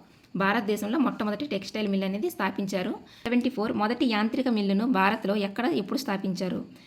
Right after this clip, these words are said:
ముంబైలో స్థా-, పద్దెనిమిది వందల యాభై నాలుగో సంవత్సరంలో ముంబైలో స్థాపించారు. డెబ్బై ఐదు, మాంచెస్టర్ of ఇండియా,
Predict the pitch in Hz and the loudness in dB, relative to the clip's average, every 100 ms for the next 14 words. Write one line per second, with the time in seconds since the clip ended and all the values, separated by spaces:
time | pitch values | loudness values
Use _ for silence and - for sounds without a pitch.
0 | - _ 202 208 226 233 - 202 - 202 | -20 _ -2 0 0 0 0 -4 -2 -4
1 | 190 254 233 226 208 196 214 196 202 254 | 4 6 6 4 2 2 0 0 0 0
2 | 196 196 - 190 247 202 202 208 320 196 | -2 -2 -2 0 2 2 2 2 0 -2
3 | 175 180 175 175 - - - - _ - | -2 -4 -2 -8 -10 -20 -20 -20 _ -2
4 | 202 226 196 175 - 208 262 - 247 269 | 0 2 2 0 0 2 2 2 0 0
5 | - 190 185 | 0 2 2